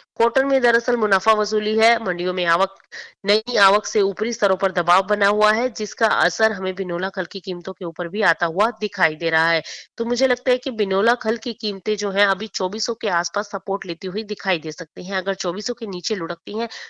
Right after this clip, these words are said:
तब गिरावट थोड़ी सी बढ़ती हुई नजर आ सकती है, लेकिन फिलहाल के लिए इंट्राडे में चौबीस सौ चालीस और ऊपर में चौबीस सौ अस्सी की रेंज देखने को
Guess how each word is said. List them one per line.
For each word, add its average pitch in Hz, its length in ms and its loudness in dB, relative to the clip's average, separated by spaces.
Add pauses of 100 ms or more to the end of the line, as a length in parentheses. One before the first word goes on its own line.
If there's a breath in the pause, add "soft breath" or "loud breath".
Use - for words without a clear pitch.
(160)
तब 247 160 2
गिरावट 196 400 2 (100)
थोड़ी 175 200 -4
सी 233 160 -8
बढ़ती 180 320 -4
हुई 190 160 -2
नजर 180 300 0
आ 147 100 4
सकती 185 360 -10
है, 226 80 -4
लेकिन 175 300 -6
फिलहाल 175 400 0
के 214 160 -6
लिए 240 220 -4 (340 loud breath)
इंट्राडे 226 400 2
में 254 120 -2
चौबीस 190 380 -2
सौ 185 80 -4
चालीस 214 480 0
और 208 140 -4
ऊपर 185 220 -4
में 190 120 -4
चौबीस 165 300 -6
सौ 156 80 -10
अस्सी - 340 -10
की 208 180 -6
रेंज 180 320 -4
देखने 170 320 -8
को 240 220 -2